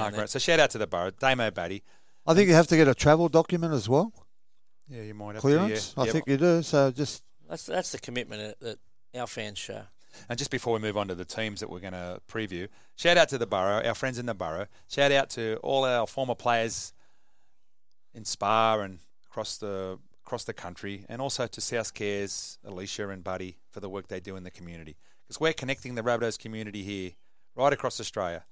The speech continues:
Speaker 1: and around the globe.
Speaker 2: On the Rabbitohs Podcast Network.
Speaker 1: Correct. So let's have a look at this team. Now, the Souths have announced a team that's the likely team, and we think that might be it.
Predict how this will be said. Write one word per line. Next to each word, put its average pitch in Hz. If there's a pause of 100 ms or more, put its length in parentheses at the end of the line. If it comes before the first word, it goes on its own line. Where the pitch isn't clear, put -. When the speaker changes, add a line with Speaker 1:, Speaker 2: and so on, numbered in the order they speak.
(200)
Speaker 1:
and 101
around 90
the 82
globe. 73 (300)
Speaker 2:
On 131
the 120
Rabbitohs 123
Podcast 117
Network. - (540)
Speaker 1:
Correct. 92
So 101
let's 139
have 135
a -
look 127
at 117
this 113
team. 120
Now, 120
the 120
Souths 160
have 131
announced 117
a 107
team 110
that's 107
the 104
likely 113
team, 98
and 110
we 113
think 127
that 104
might 101
be 101
it. -